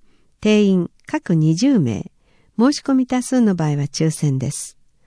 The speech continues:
参加費、各四千八百円。申し込み、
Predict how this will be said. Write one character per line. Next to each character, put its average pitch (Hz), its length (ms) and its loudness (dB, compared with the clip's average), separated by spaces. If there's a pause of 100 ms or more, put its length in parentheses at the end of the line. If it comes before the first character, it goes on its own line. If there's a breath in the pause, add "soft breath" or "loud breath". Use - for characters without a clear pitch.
(360)
参 220 260 0
加 202 120 -4
費、 - 260 -6 (360)
各 285 320 -2
四 214 240 4
千 311 260 0
八 143 260 -6
百 180 280 -2
円。 151 240 -4 (800)
申 202 200 4
し - 120 -8
込 190 200 0
み、 165 180 0